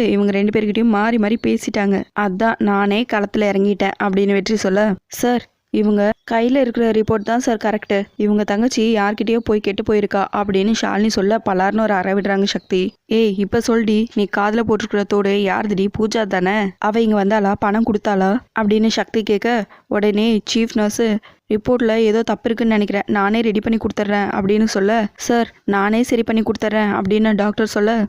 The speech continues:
உடனே டாக்டர் வாங்கி ரிப்போர்ட் எல்லாம் பார்க்க ஆரம்பிச்சாரு. பேஷண்ட் நேம் என்னன்னு கேட்க, சரண்யாங்கிறாங்க வெற்றி. "சரி, அதுல அப்பா பேர் என்னன்னு போட்டிருக்குன்னு பாருன்னு" வெற்றி சொல்ல, உடனே அசோக்குன்னு சொல்றாரு டாக்டர். "ஆ, அப்படி வா வலிக்கு" அப்படின்னு சொல்லிட்டு,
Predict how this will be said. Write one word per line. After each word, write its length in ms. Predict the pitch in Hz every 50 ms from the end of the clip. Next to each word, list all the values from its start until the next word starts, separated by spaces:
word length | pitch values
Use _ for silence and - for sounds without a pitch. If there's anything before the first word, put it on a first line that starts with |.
| - - -
உடனே 320 | 240 240 254 240 254 262 269
டாக்டர் 420 | 254 240 233 233 - 254 240 233 226
வாங்கி 200 | 220 220 226 226
ரிப்போர்ட் 300 | 220 - 233 226 226 226
எல்லாம் 180 | 220 220 - 226
பார்க்க 220 | 208 208 - 220
ஆரம்பிச்சாரு. 460 | 208 208 202 196 - 208 196 196 196 208 233 311 - _ _ _ _ -
பேஷண்ட் 420 | 254 247 254 262 - - 269 262
நேம் 220 | 240 240 240 247 247
என்னன்னு 320 | 254 240 240 240 240 226
கேட்க, 220 | - 233 226 - 269
சரண்யாங்கிறாங்க 760 | 269 - 254 226 214 220 233 233 233 233 226 226 220 220 208 208 208
வெற்றி. 300 | 202 196 - - 208 202 208 226 240
"சரி, 280 | - - 233 220 214 233 240 233
அதுல 240 | 220 208 - 220
அப்பா 160 | 214 - - 262
பேர் 200 | 254 269 254 240
என்னன்னு 400 | 233 214 214 214 220 226 233 220
போட்டிருக்குன்னு 420 | 240 214 208 226 214 - 226 214 220
பாருன்னு" 420 | 208 220 214 214 208 220 226 226 208
வெற்றி 220 | 196 - - 220
சொல்ல, 260 | - - 196 196 208 226 233 208 202 - - - - - -
உடனே 320 | - 220 214 214 208 220 226
அசோக்குன்னு 560 | 220 202 196 - - 226 226 - 240 233 233
சொல்றாரு 360 | 240 202 202 208 202 202 202 202 196
டாக்டர். 440 | 190 202 208 202 - - 190 196 233 - _ _ _ -
"ஆ, 80 | 220 220 220 202 190
அப்படி 240 | 190 - 208 202 202
வா 140 | 220 226 254
வலிக்கு" 400 | 247 233 208 208 202 - 214 208 185 185 - - - - -
அப்படின்னு 380 | - 202 185 185 196 196 202 -
சொல்லிட்டு, 340 | - 208 196 202 196 226 240